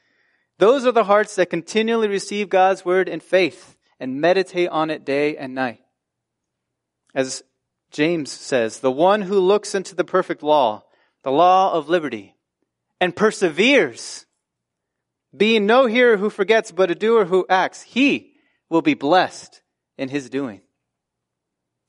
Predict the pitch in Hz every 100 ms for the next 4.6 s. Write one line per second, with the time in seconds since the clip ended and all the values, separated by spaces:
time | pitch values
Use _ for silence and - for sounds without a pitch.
0 | - 165 180 160 147 135 143 147 165 156
1 | - 127 151 139 135 147 135 - 151 165
2 | 143 - 165 156 139 147 143 143 - 127
3 | 110 - - _ _ _ _ 131 127 127
4 | 127 120 107 98 - -